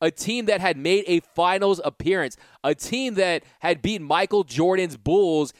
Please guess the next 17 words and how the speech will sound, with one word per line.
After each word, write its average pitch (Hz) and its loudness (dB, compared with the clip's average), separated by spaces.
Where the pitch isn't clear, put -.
in 147 -2
the 165 2
conference 190 0
finals, 165 0
and 156 -2
you 160 -4
got 196 0
Penny 214 0
Hardaway, 185 2
who 170 2
was 175 0
first 240 -2
team 226 -6
All 180 2
N 175 -2
B 170 0
A. 131 -2